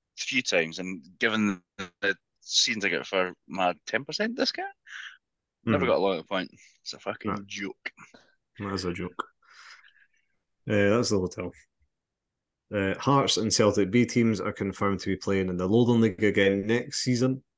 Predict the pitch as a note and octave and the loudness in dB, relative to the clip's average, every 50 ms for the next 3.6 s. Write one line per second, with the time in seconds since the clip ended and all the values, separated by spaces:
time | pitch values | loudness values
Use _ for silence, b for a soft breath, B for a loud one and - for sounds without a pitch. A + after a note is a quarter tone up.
0 | _ _ _ _ _ _ - A2+ G#2+ A2+ A2 - A2+ G#2+ F#2+ - G#2+ G2+ G#2 F#2+ | _ _ _ _ _ _ -6 -2 -2 0 0 0 -2 -4 -4 -4 -4 -2 -4 -4
1 | - - F#2 G2 G2 G2+ G2 - - - G#2 G#2 F#2 - - - - G2+ G2+ G2+ | -4 -4 -2 0 0 0 -2 -4 -4 -6 -4 -4 -4 -6 -10 -8 -4 -2 0 0
2 | G#2 G2+ F#2+ F2+ E2+ - _ _ _ _ - - G#2+ G2 F#2 F#2+ F#2 F#2+ G2 G2 | 0 0 -2 -4 -6 -8 _ _ _ _ -10 -6 -4 -2 0 0 2 2 2 2
3 | F#2 F2+ F2 - F#2 F#2 - - - - - - | 0 0 -2 -2 -4 -4 -4 -4 -8 -10 -10 -10